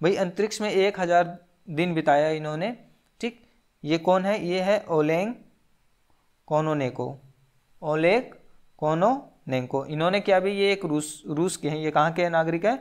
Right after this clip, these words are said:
रूसी हैं। ठीक, रसियन है, एस्ट्रोनॉट हैं।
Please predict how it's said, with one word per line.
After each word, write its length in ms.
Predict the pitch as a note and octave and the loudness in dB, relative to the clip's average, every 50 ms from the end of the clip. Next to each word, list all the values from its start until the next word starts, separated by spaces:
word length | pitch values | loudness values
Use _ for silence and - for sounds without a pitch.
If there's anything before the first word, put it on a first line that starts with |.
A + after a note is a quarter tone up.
| - - _ _ _ _ _ _ | -6 -16 _ _ _ _ _ _
रूसी 400 | - C#3 C#3+ D3+ C#3+ D3 D3 C3 | -4 0 0 0 0 -2 -4 -4
हैं। 200 | B2+ B2+ B2+ C3+ D3 - _ _ _ _ _ _ _ _ _ _ _ - | -4 -6 -10 -12 -14 -18 _ _ _ _ _ _ _ _ _ _ _ -14
ठीक, 100 | - - | -8 -2
रसियन 420 | E3+ D#3+ D3 - E3 D#3+ D#3 C#3 B2 | -2 -2 -2 0 -2 -2 -2 -2 -2
है, 120 | A#2+ B2 | -4 -6
एस्ट्रोनॉट 640 | D3+ - - - - - E3+ D#3 D3 C3+ B2+ A#2+ - C3+ | -8 -14 -20 -12 -6 -4 -2 -2 -2 -4 -4 -6 -8 -12
हैं। 140 | B2+ C3+ | -14 -14